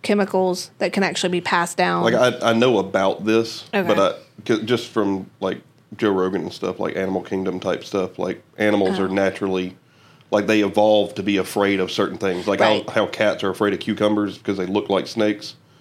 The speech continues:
Speaker 1: Oh,
Speaker 2: Even though
Speaker 1: okay.
Speaker 2: they've never, they've been a house cat their whole life and never seen a snake.
Speaker 1: Okay, I've never listened to Joe Rogan, but I, I have, I've read a lot about the trauma gene. They call it, it's not really a gene, but
Speaker 2: Yeah.
Speaker 1: it's, it's a mutation off of,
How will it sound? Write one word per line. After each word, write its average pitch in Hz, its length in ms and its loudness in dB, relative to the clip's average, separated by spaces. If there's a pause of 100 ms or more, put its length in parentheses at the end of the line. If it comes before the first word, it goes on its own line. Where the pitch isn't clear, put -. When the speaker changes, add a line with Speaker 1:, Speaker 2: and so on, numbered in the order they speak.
(140)
Speaker 1:
Oh, 202 220 4
Speaker 2:
Even 104 140 2
though 101 80 4
Speaker 1:
okay. 98 80 2
Speaker 2:
they've 95 80 2
never, 98 260 0
they've 95 240 -4
been 92 100 0
a 92 40 0
house 95 240 0
cat 101 160 -2
their 90 80 -4
whole 95 140 0
life 95 160 0
and 101 80 -6
never 92 120 -4
seen 98 220 -4
a 92 40 -6
snake. 101 420 -6
Speaker 1:
Okay, 190 260 -6
I've 208 120 0
never 175 160 0
listened 175 220 -6
to 156 60 -8
Joe 143 80 -4
Rogan, 143 280 -4
but 196 160 0
I, 208 180 0
I 196 220 2 (100)
have, 214 180 -2 (240)
I've 214 180 2
read 208 300 4
a 196 40 4
lot 180 340 4
about 147 520 -2 (480)
the 208 100 2
trauma 196 440 2
gene. 208 400 2
They 190 100 2
call 151 140 2
it, 120 100 2
it's 202 140 0
not 220 120 2
really 185 200 2
a 180 40 2
gene, 180 320 0
but 180 120 2
Speaker 2:
Yeah. 175 60 2
Speaker 1:
it's, - 120 -6
it's 196 200 0
a 185 60 2
mutation 196 960 0 (800)
off 196 260 2
of, 180 260 2